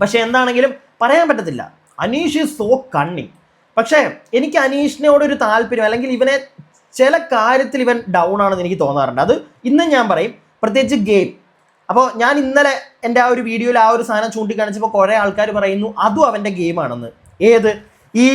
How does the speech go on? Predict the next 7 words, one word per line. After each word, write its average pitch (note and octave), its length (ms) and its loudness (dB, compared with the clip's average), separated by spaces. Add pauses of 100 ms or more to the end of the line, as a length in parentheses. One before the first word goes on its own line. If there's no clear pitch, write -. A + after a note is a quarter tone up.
(400)
മറ്റേ G#3 260 2 (240)
ക്യാപ്റ്റൻസിക്ക് B3+ 760 0
വേണ്ടി B3+ 240 2
കളിക്കുമ്പത്തേക്ക് A3+ 720 0 (280)
അത് A3+ 160 2
ലൈവിലേ A3+ 340 4
ഉണ്ടായിരുന്നുള്ളൂ, B3+ 460 2